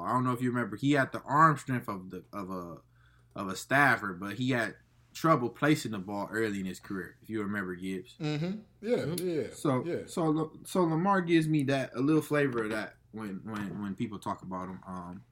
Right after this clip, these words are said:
Speaker 1: I definitely don't get running back from him, though. I get someone that knows how to get the ball downfield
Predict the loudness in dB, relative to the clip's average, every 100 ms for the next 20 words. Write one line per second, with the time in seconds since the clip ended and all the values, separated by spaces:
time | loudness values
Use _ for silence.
0 | -20 -20 _ -8 -2 0 0 -2 -2 -4
1 | -4 -6 -4 -6 -6 -8 -8 -8 -8 -8
2 | -12 -14 -12 -10 -6 -2 -2 -4 -4 -2
3 | -2 -2 -4 -4 -4 -4 -6 -6 -8 -10
4 | -10 -8 -8 -8 -10 -10 -12 -12